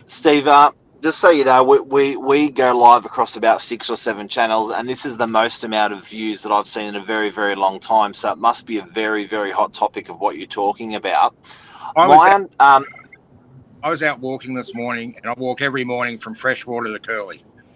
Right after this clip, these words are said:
Speaker 2: and then have a swim. But I cut
Speaker 1: Yep.
Speaker 2: the swim short this morning 'cause I, uh, had this. A lady came up to me and said, "Didn't even know what I did." And I was walking with her. I walk with her every,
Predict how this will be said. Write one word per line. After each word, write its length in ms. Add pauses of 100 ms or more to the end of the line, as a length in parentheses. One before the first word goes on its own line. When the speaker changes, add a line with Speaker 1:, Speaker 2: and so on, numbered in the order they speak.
(160)
Speaker 2:
and 100
then 80
have 160
a 40
swim. 300
But 100
I 60
cut 160
Speaker 1:
Yep. 80
Speaker 2:
the 60
swim 260 (160)
short 180
this 140
morning 240
'cause 140
I, 240
uh, 220 (240)
had 160
this. 340 (540)
A 60
lady 260
came 240
up 140
to 80
me 460
and 120
said, 280 (440)
"Didn't 200
even 160
know 160
what 160
I 60
did." 380 (320)
And 160
I 60
was 120
walking 320
with 140
her. 80
I 40
walk 240
with 120
her 100
every, 280